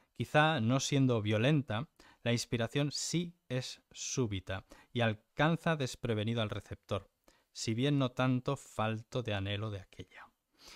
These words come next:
De arrebato podemos hablar en otro campo, y lo haremos, que es el del amor.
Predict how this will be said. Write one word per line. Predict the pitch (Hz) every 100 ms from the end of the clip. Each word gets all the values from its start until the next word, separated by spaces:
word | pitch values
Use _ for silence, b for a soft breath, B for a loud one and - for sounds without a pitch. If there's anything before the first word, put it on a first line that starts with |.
| B B
De | 117
arrebato | 120 113 120 143 165 170
podemos | 120 120 120 -
hablar | 104 110 113
en | 113 104
otro | 104 104
campo, | 117 117 127 123 -
y |
lo | 104 101
haremos, | 113 107 123 - -
que | 131
es | 147
el | 131
del | 123
amor. | 113 131 123